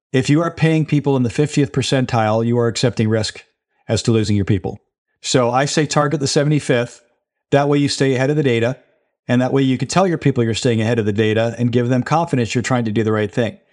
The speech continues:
Now, in some cases, you could offset pay increases with quality of life guarantees. For example,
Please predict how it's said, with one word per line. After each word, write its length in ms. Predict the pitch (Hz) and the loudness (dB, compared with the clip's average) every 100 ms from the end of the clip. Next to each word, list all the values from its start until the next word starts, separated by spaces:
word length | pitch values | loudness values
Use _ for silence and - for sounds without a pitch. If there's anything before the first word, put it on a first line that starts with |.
| _ _ - | _ _ 0
Now, 200 | 143 135 | 0 0
in 60 | |
some 280 | 123 165 202 | 0 0 0
cases, 500 | 202 202 202 131 113 | 0 -2 0 -2 -2
you 100 | 127 | -2
could 140 | 135 | 0
offset 600 | 131 131 - 175 175 - | 0 -2 -2 -2 -2 -4
pay 180 | - 135 | -2 0
increases 580 | 127 117 127 117 123 113 | 0 0 0 0 -2 -2
with 160 | 117 - | -2 0
quality 360 | 131 123 120 | 0 2 0
of 100 | 113 | 0
life 180 | 139 147 | 0 0
guarantees. 640 | 110 101 101 107 - - - _ _ _ _ _ - | -2 -2 -2 -4 -4 -8 -12 _ _ _ _ _ 0
For 100 | 123 | 0
example, 500 | 110 151 147 92 | 2 0 2 -2